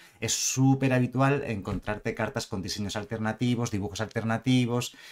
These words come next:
eh, el marco distinto, con texto, sin texto, etcétera, etcétera, etcétera. Vamos, vamos con la segunda carta, ahora sí. Errand of Dati, por... Eh, of Duty, Duty Dati, no estoy seguro.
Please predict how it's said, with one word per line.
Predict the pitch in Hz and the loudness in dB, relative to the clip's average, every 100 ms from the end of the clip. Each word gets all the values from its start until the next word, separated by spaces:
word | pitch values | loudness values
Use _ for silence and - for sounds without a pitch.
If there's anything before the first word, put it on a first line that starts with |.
| - - | -16 -4
eh, | 110 104 | 0 0
el | 104 104 | 0 2
marco | 110 113 113 | 0 0 0
distinto, | 107 101 - 139 127 - 123 | 0 -2 2 4 4 2 -4
con | 107 101 | -4 -6
texto, | - 131 - - 117 | -2 -2 -2 -6 -6
sin | 104 104 | -6 -4
texto, | 135 127 - 110 | -2 -2 -4 -6
etcétera, | 92 - 98 113 101 | -6 -6 -4 -2 -2
etcétera, | - 95 90 | -4 -8 -8
etcétera. | 80 82 80 80 | -8 -12 -10 -4
Vamos, | 123 104 92 - | -2 -2 -4 -6
vamos | 127 156 | -4 -2
con | 143 | 0
la | |
segunda | 127 113 92 | 0 -2 -2
carta, | 90 85 | -6 -4
ahora | 110 107 | -4 -4
sí. | 92 - - - - - | -6 -12 -20 -18 -18 -4
Errand | 170 175 180 165 | 0 2 2 0
of | - 117 107 | -4 -6 -2
Dati, | 107 104 90 71 _ | -4 -4 -8 -10 _
por... | 131 127 127 120 - | 4 4 4 2 -2
Eh, | 113 110 | -4 -4
of | 104 | -4
Duty, | 101 165 202 - | -2 -2 -2 -8
Duty | - 101 165 202 | -6 -4 -4 -2
Dati, | 117 95 92 | -2 -2 -4
no | 107 | -4
estoy | 104 107 | -4 -6
seguro. | 82 82 82 | -8 -8 -10